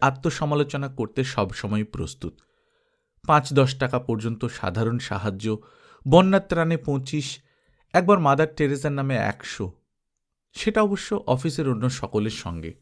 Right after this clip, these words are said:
চুয়াল্লিশ টাকা বারো আনা। লোকটি চায়নি পর্যন্ত, খুচরো ফেরত না দিয়ে যেন জবরদস্তি। অথচ রুখু দাড়িওয়ালা সেতারিকে বেশ পছন্দই করত সুপ্রকাশ।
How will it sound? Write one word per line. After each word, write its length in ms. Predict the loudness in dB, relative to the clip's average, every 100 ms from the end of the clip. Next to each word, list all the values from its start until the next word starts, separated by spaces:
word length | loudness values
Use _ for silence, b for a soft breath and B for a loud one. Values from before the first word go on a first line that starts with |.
| _ _ _ _ _ _ _ _ _ _ _ _ _ _ _ _ _ _ _ -20 -10
চুয়াল্লিশ 520 | -2 0 0 -4 -6
টাকা 240 | -8 -8
বারো 260 | -6 -6 -6
আনা। 300 | -8 -12 _ _ _ _ _ _ _ _ _ 2
লোকটি 260 | 4 4
চায়নি 440 | 0 2 2 2 0
পর্যন্ত, 580 | 0 -2 -4 -6 -6 -10 -10 _ _ _ _ _ _ _ _
খুচরো 440 | -2 -2 2 0
ফেরত 420 | 2 0 0 -2 0
না 160 | 0
দিয়ে 280 | 0 -2 -2
যেন 300 | 2 2 2
জবরদস্তি। 920 | 2 0 2 -4 -4 -8 -8 -12 -14 _ _ _ _ _ _ _ _ _ _ _ _ _ _ _ _ _ _
অথচ 340 | 2 2 2
রুখু 440 | 2 2 0 -2 0
দাড়িওয়ালা 500 | 4 4 2 2 0
সেতারিকে 560 | -2 -2 -2 -2 -2
বেশ 220 | -4 -4 -6
পছন্দই 520 | -2 -2 -2 -4 -4 -4
করত 280 | -8 -8
সুপ্রকাশ। 760 | -10 -8 -10 -10 -10 -12 -14